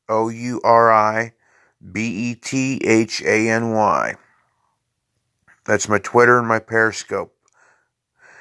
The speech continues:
Um, for my Instagram, which I live stream on there all the time, is Jacob Stevens, J A C O B S T E V E N S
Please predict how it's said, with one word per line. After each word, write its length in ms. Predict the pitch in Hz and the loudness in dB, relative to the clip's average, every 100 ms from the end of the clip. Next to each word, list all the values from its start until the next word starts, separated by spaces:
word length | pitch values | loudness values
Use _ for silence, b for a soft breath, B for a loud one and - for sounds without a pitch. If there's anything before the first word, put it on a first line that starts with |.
| B B - | B B -2
Um, 600 | 104 104 104 104 101 98 - _ | 0 2 2 0 -2 -8 -16 _
for 320 | - 110 110 | -12 -6 -6
my 400 | 110 110 110 110 | 0 2 4 2
Instagram, 880 | - 139 - 147 143 143 143 156 151 _ _ _ | 0 -6 -6 -6 -2 0 0 -2 -6 _ _ _
which 240 | - 107 110 | -10 -6 0
I 160 | 107 | 2
live 320 | 107 110 113 | 2 2 0
stream 360 | 110 - 113 107 | -4 -8 -8 -4
on 160 | 107 107 | -6 -4
there 180 | 107 104 | -2 -2
all 140 | 104 | -2
the 60 | 104 | -6
time, 540 | - 127 123 131 127 b b b b b b b _ | -2 0 2 0 -6 b b b b b b b _
is 500 | 101 107 98 - - _ _ | -6 -4 -6 -10 -12 _ _
Jacob 560 | 104 117 131 135 151 131 | -4 2 2 2 -4 -4
Stevens, 840 | - - 143 147 165 175 180 - | -10 -8 -8 -2 -2 -4 -10 -16
J 500 | - 117 110 92 107 | -6 -2 -2 -2 -4
A 40 | 110 | -4
C 400 | - - 120 82 | -6 -6 -6 -2
O 160 | 113 | -2
B 380 | 113 123 131 139 b b b b b _ | -2 -6 -6 -10 b b b b b _
S 340 | 110 120 - | 0 0 -2
T 240 | - - 135 | -10 -10 -10
E 500 | 131 78 123 131 135 | -8 -8 -10 -10 -12
V 680 | 104 107 117 113 104 123 - | -16 -8 -8 -6 -6 -6 0
E 60 | |
N 160 | 120 117 | 2 4
S 580 | 117 131 139 - - | 4 2 -2 -12 -14